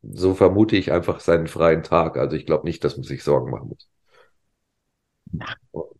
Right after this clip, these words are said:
Speaker 2: ganz ehrlich, einfach mal durchatmen, sowas muss auch mal sein.
Speaker 1: Ja, der hat jetzt so viele Spiele hintereinander gemacht und, äh,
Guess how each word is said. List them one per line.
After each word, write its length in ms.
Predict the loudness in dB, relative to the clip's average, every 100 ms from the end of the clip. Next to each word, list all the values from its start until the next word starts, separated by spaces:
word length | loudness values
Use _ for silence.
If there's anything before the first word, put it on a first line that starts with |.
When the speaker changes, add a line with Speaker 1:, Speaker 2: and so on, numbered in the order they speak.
| -4 2
Speaker 2:
ganz 180 | 4
ehrlich, 240 | 6 4 2 -10 -16 -4
einfach 220 | 0 2
mal 120 | 2
durchatmen, 640 | 2 0 0 -2 2 2
sowas 220 | 2 2 4
muss 140 | 4
auch 80 | 6
mal 140 | 6
sein. 220 | 6 4 2
Speaker 1:
Ja, 420 | 2 4 4 4
der 200 | 0 -2
hat 120 | 4
jetzt 180 | 4 4
so 120 | 2
viele 240 | 2 -2
Spiele 320 | -2 0 2 4
hintereinander 560 | 2 2 2 0 0
gemacht 380 | 0 0 -2 -4
und, 240 | -8 -8
äh, 140 | -14